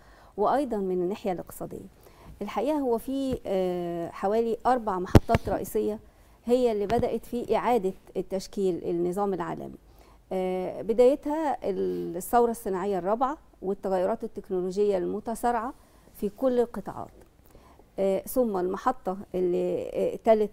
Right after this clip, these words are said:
التغيرات التكنولوجية دي الشديدة التغيير، آه، جائحة كورونا، آه، اللي حصلت. وإن بتوين كده حصلت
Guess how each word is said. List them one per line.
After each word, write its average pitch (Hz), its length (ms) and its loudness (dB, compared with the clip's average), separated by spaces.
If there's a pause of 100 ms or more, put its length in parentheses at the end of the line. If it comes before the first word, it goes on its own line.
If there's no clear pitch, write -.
التغيرات 185 680 0
التكنولوجية 190 760 0
دي 196 460 -2
الشديدة 180 880 0
التغيير، 180 640 -4 (540)
آه، 185 760 0
جائحة 214 380 0
كورونا، 180 300 0 (420)
آه، 175 440 -2
اللي 190 120 0
حصلت. - 400 -8 (420)
وإن 226 720 4
بتوين 254 460 2
كده 269 340 4
حصلت 247 480 4